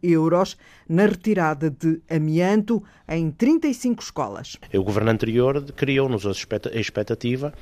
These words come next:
Speaker 2: de que o quadro comunitário tinha verbas para substituição de, de, de amianto,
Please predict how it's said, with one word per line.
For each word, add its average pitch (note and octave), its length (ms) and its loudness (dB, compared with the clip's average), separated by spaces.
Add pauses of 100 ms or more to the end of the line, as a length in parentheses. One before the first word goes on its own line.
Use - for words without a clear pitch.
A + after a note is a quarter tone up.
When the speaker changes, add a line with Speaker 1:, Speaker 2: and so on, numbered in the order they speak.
(320)
Speaker 2:
de A#2 160 -2
que B2+ 260 0
o C3 140 -2
quadro A#2+ 280 0
comunitário A#2+ 460 -4
tinha A#2+ 240 -2
verbas B2+ 360 -2
para A#2 280 -2
substituição G#2+ 640 -6
de, F2+ 400 -4
de, F#2+ 140 -4
de F#2+ 460 -2
amianto, G2+ 500 -2